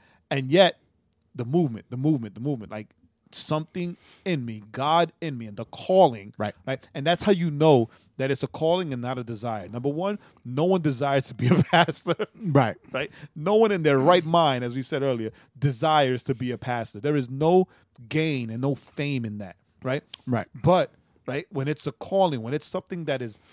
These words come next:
Speaker 1: birthed in you from the Holy Spirit, right? Oh, I used the word.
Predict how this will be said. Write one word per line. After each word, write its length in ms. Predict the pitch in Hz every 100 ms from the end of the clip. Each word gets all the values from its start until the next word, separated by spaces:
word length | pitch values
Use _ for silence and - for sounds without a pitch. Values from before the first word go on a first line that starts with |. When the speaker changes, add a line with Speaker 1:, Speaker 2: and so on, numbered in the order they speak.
| _ - - -
Speaker 1:
birthed 380 | 156 196 - - _ _ -
in 220 | 185 165
you 160 | 117 107
from 220 | - 135
the 100 | 120
Holy 280 | 131 175 143
Spirit, 460 | - 180 143 110 _ _ -
right? 260 | 123 143 -
Oh, 140 | 156 -
I 80 | 120
used 200 | 120 120
the 60 |
word. 260 | 135 139 110